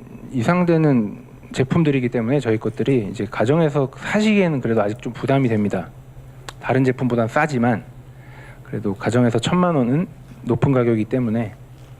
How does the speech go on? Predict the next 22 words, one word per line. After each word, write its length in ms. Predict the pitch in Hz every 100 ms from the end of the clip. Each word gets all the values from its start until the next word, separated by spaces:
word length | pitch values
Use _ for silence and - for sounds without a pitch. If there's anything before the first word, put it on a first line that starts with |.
| - - - - - - - - - - -
월 240 | 123 143
한 120 | 156
십만 340 | 156 202 202 196
원 100 | 175
정도 240 | 147 143
수준의 380 | 139 147 139 131
렌탈하는 640 | 107 113 120 160 156 143
형식으로 440 | 135 151 151 139 131
해서 200 | 113 110
개인들에게 600 | - 120 127 123 117 107
서비스를 680 | 147 156 151 - 120 113 107
하고 160 | 160
있고, 400 | 120 - 170 208 - - - - - -
이건 140 | 107
지금 200 | 104 104
미국에서 840 | 117 143 160 151 127 113 104 95 - - - - -
이 140 | 113 104 - - -
캠페인을 480 | 185 170 175 143 117
진행을 400 | 117 120 113 127
하고 160 | 151
있습니다. 420 | 120 - 95 - - - - - - - - - - - - - - - - -
<coughs> 680 | - - - - 233 - -